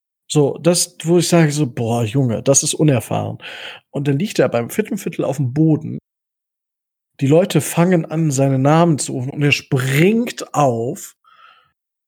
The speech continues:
Also, da, weiß ich nicht, da war die, das ist so das größte Wunder nach,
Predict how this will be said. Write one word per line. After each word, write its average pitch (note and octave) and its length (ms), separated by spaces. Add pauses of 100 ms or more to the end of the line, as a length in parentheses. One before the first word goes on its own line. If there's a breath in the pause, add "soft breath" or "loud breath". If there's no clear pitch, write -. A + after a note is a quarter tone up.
Also, D#3 320
da, D#3 200 (120)
weiß F3+ 280
ich A2+ 80
nicht, A#2+ 240
da C3 100
war D3 160
die, C#3 340
das C#3+ 220
ist D#3+ 240
so E3+ 80
das D3+ 220
größte E3+ 340
Wunder E3 180
nach, D3 360